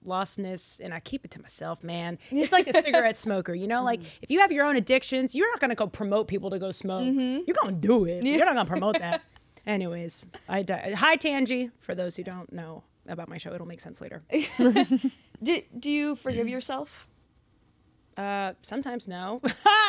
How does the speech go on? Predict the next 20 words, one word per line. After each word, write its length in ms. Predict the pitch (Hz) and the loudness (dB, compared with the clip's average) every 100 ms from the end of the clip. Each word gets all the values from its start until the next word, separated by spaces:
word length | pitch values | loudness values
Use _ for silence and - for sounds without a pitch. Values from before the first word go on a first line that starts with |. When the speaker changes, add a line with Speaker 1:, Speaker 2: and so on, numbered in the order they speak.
| 370 370 | 2 -4
Speaker 1:
It's 180 | 262 - | -10 -6
the 100 | 240 | 4
yes 260 | 233 269 302 | 4 4 0
and 120 | 240 | -2
no. 220 | 214 294 | -2 -2
Some 180 | - 294 | -2 0
Speaker 2:
<laughs> 100 | 311 | 2
Speaker 1:
days, 140 | 240 370 | 4 2
if 120 | - | 2
you 160 | 311 | 0
catch 180 | 330 349 | 4 2
me 80 | 392 | 2
on 80 | 349 | 2
the 80 | 262 | 4
wrong 180 | 262 226 | 4 6
day, 200 | 208 240 | 6 6
I'll 100 | 196 | 2
say 260 | - 233 208 | 2 2 2
no. 380 | 202 208 190 233 | 0 -2 -4 -2
Speaker 2:
Yeah. 380 | 294 277 262 | 2 2 2